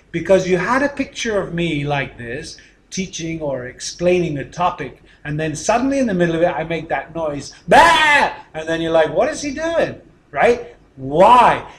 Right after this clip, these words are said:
Because you had a certain image of me, and then I broke it by doing something that is not in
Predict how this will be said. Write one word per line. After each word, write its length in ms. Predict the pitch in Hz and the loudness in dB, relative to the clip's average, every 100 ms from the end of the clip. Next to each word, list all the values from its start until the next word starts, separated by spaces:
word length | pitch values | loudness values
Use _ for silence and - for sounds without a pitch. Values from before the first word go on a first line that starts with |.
| _ | _
Because 500 | 151 185 185 202 170 | 0 2 6 6 6
you 540 | 160 170 226 302 320 302 | -2 -2 2 4 4 0
had 320 | 233 247 247 | 2 2 4
a 120 | 226 | 2
certain 600 | - - 240 262 254 247 - 233 | 0 -2 2 2 0 -8 -12 -6
image 460 | 247 262 262 - | -2 0 0 -2
of 200 | 196 147 | -6 -6
me, 400 | 147 135 135 147 - - | -8 -6 -6 -8 -16 -10
and 160 | 170 175 | -4 -2
then 160 | 196 | -2
I 260 | 196 180 175 | -2 -2 -2
broke 500 | 131 156 247 294 202 | -2 2 4 4 2
it 160 | 190 | -4
by 160 | 175 170 | -4 -4
doing 280 | 170 170 165 | -4 -6 -8
something 520 | - 240 247 277 240 | -6 -6 -6 -6 -4
that 200 | 170 - | -4 -6
is 180 | 156 139 | -12 -12
not 440 | 147 180 226 226 _ _ _ _ | -10 -8 -8 -12 _ _ _ _
in 440 | 220 - 190 180 | -4 -2 -2 -4